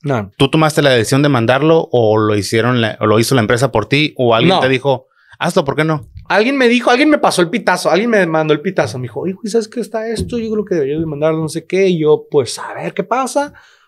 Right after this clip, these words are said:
Speaker 1: Lo mandé, el comité lo revisa y ya después decide qué locutores de cada zona. Y ya cuando te suben, entonces ahí ya la gente te tiene que respaldar las votaciones.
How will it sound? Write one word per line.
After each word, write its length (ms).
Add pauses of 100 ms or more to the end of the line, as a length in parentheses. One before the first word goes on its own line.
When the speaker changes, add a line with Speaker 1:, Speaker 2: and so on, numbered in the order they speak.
(100)
Speaker 1:
Lo 160
mandé, 600
el 120
comité 380
lo 120
revisa 680 (280)
y 100
ya 100
después 320
decide 440
qué 140
locutores 500
de 140
cada 240
zona. 340 (480)
Y 100
ya 160
cuando 280
te 80
suben, 320
entonces 460
ahí 220
ya 140
la 120
gente 300
te 120
tiene 260
que 100
respaldar 500
las 140
votaciones. 680